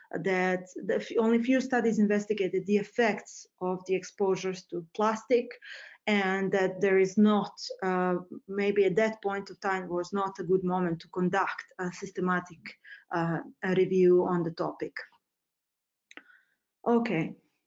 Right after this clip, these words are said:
Um, as I said, apart from conducting a scoping study, uh, you would also, uh, and kind of identify, uh, review topics, uh,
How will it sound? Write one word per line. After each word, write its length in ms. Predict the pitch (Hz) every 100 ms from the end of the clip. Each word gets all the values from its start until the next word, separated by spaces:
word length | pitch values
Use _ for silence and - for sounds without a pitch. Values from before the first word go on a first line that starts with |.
| _ _ _ _ _
Um, 640 | 226 220 214 214 214 220 - _ _ _ _ - _ _ _ _ _
as 160 | 240 233
I 140 | 233
said, 320 | 233 - 220
apart 340 | 214 214 262 269
from 180 | 247 220
conducting 560 | 220 214 220 220 202 -
a 320 | 196 190 190 190
scoping 560 | - - 262 262 220
study, 640 | 208 - 190 185 190 208 - _
uh, 240 | 202 202 196
you 180 | 202 202
would 260 | 208 208 - 359
also, 800 | 220 220 220 - 240 220 214 -
uh, 540 | 202 196 196 190 190 208 -
and 220 | 208 208
kind 180 | 220 208
of 120 | 208 -
identify, 640 | 202 220 226 226 214 190 -
uh, 40 | 190
review 580 | 185 190 190 226 226 226
topics, 680 | 196 165 - - - - - - - - -
uh, 300 | 185 185